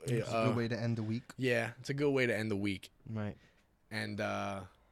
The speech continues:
Speaker 2: yeah, so I'm, I'm looking forward to see if the Yankees can keep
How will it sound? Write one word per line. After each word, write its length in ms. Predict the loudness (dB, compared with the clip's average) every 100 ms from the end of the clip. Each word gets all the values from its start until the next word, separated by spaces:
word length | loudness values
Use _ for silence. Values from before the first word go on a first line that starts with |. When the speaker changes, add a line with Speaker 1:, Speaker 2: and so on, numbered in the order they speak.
| _ _
Speaker 2:
yeah, 180 | -4 -2
so 180 | -2 -2
I'm, 220 | 0 0
I'm 200 | 0 2
looking 180 | 2 -2
forward 260 | -4 -4 -4
to 60 |
see 180 | -6 -6
if 100 | -6
the 100 | -6
Yankees 440 | -6 -6 -6 -8 -8
can 220 | -10 -10
keep 360 | -10 -4 -4 -4